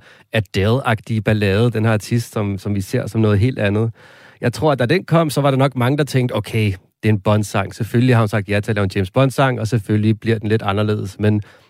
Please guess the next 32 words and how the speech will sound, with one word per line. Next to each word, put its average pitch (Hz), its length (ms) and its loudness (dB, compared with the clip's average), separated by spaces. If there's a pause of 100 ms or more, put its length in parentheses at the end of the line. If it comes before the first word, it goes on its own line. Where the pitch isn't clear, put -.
(160)
til 113 80 -4
en 98 60 -4
vis 123 160 -2
grad 139 200 0
kan 127 100 -2
man 123 80 0
måske 107 160 -4
godt 135 180 2
sige, 135 400 -4
se, 143 260 -4
at 120 120 -6
det 120 80 -2
er 110 40 0
her, - 360 -4
der 113 160 -2
begynder 123 340 -2
også 110 520 -2
for - 120 -6
alvor 110 280 0
at 98 80 -4
ske - 160 -4
en 117 80 -2
udvikling 120 600 0
mod 104 220 0 (320)
en 113 160 -4
anden 117 260 0
form 110 240 -2
for 113 100 -2
Billie 104 360 0
Eilish, 101 260 -2
som, 98 260 -2
som 101 160 -6